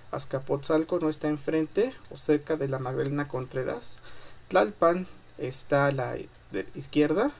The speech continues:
o a la derecha de Xochimilco. Milpa Alta no está encima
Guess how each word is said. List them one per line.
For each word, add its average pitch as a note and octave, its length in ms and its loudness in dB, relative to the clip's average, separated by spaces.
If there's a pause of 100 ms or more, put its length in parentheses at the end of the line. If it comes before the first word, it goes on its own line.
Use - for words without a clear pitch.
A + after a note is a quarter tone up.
(220)
o A2+ 80 -2
a - 20 -2
la A2+ 120 0
derecha C#3 340 0
de C3+ 40 0
Xochimilco. C#3 600 -4 (640)
Milpa C#3 520 2
Alta G3 420 0 (240)
no C#3+ 160 2
está D3 460 4 (460)
encima E3 680 2